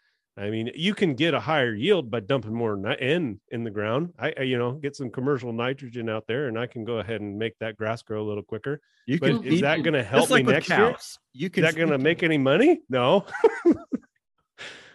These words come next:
Speaker 2: No.
Speaker 1: Yeah.
Speaker 2: And just like with cows, you can feed condition and fertility into anything.
Speaker 1: Yeah.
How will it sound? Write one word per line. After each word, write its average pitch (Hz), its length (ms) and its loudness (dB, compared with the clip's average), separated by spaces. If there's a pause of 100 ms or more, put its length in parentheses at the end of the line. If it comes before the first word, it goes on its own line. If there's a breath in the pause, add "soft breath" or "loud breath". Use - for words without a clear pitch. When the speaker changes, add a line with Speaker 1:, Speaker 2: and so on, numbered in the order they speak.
(180 loud breath)
Speaker 2:
No. - 100 -4
Speaker 1:
Yeah. 143 200 2 (480)
Speaker 2:
And 160 140 2
just 196 220 2
like 175 160 4
with 165 120 0
cows, 90 440 -2
you 156 140 -4
can 151 160 0
feed 151 320 2
condition 120 460 2
and 107 140 0
fertility 98 580 -2
into 90 160 -4
anything. 65 580 -12 (560)
Speaker 1:
Yeah. 226 280 -4